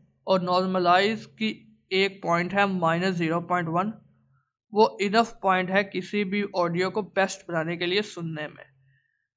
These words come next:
उसके अलावा हमारे पास व्यू का ऑप्शन है, उसमें जूम आ जाता है, वेवफॉर्म चैनल्स आ जाते हैं, मीटरिंग आ जाता है। उसके बाद फिर विंडो है,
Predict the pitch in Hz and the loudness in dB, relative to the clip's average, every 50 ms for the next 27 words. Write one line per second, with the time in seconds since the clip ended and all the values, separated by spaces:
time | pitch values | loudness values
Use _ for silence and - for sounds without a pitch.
0 | _ _ - 226 226 - - - 254 247 247 240 233 233 233 233 220 214 208 208 | _ _ -6 -6 -6 -4 -2 0 2 4 6 6 6 6 6 4 4 2 2 2
1 | 220 214 196 - 170 180 190 202 208 202 220 220 208 196 208 - 220 214 208 208 | 2 -2 -2 -4 -6 -6 -4 -4 -2 0 2 4 4 2 0 -4 -6 -4 -2 0
2 | 208 208 208 202 196 - 208 208 208 196 170 175 175 180 180 190 202 196 190 190 | 0 0 0 0 -4 -6 -6 -4 -4 -4 -4 -6 -8 -6 -4 -2 0 0 0 0
3 | 185 196 196 196 196 196 196 190 175 165 175 180 185 180 180 - 196 190 190 190 | 0 -2 -2 0 0 0 0 0 -2 -4 -4 -4 -4 -6 -6 -6 -6 -4 -4 -4
4 | - 165 156 160 165 175 175 190 190 190 190 185 190 196 196 196 196 190 175 165 | -4 -4 -2 -2 -4 -4 -2 -2 -2 -2 -2 -4 -4 -4 -2 -2 -2 -2 -4 -4
5 | 151 160 - - 180 190 190 196 185 185 185 180 180 180 185 185 185 185 185 - | -6 -8 -8 -6 -6 -2 0 0 0 0 0 -2 -2 -2 -2 -2 -4 -6 -8 -14
6 | _ _ _ _ _ _ _ _ _ _ _ 226 214 - - 254 226 226 240 233 | _ _ _ _ _ _ _ _ _ _ _ -8 -6 -2 0 2 6 6 6 6
7 | 233 240 214 180 190 185 180 185 202 214 220 226 | 4 0 -4 -4 -4 -4 -2 -2 0 2 4 6